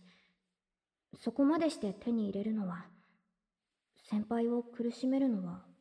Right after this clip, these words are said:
本意じゃないもの。ああ、重く捉えないこと。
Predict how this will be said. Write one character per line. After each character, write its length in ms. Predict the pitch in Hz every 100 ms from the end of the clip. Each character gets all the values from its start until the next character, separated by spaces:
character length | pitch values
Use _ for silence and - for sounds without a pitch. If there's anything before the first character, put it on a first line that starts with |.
| _ _ _ _ - -
本 200 | 269 294
意 80 | 254
じ 100 | 175
ゃ 60 |
な 160 | 165 202
い 60 |
も 140 | 226 190
の。 80 | 170
あ 1900 | - - _ _ _ _ _ _ _ _ _ _ _ _ - 277 311 339 285
あ、 60 | 254 - - - _ _ _
重 240 | 226 240 302
く 80 | -
捉 260 | 285 277
え 100 | 302
な 120 | 294 247
い 60 |
こ 140 | 220 185
と。 200 | 214